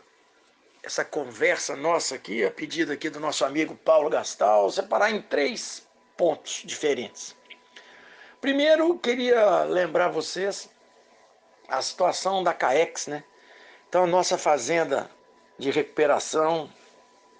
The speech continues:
de pessoas com problema de drogas e álcool, que não podia parar na pandemia.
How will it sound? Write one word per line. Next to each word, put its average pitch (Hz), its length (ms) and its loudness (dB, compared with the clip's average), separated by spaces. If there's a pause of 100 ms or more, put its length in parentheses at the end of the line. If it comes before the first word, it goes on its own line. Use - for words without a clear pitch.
(280)
de - 60 -20
pessoas 151 540 2
com 123 280 -6 (1000)
problema 147 360 0
de 127 120 -10
drogas 160 580 0
e 135 100 -4
álcool, 190 380 0 (1500)
que 220 1080 0
não 320 100 0
podia 233 300 2
parar 214 380 2
na 202 80 0
pandemia. 202 520 -4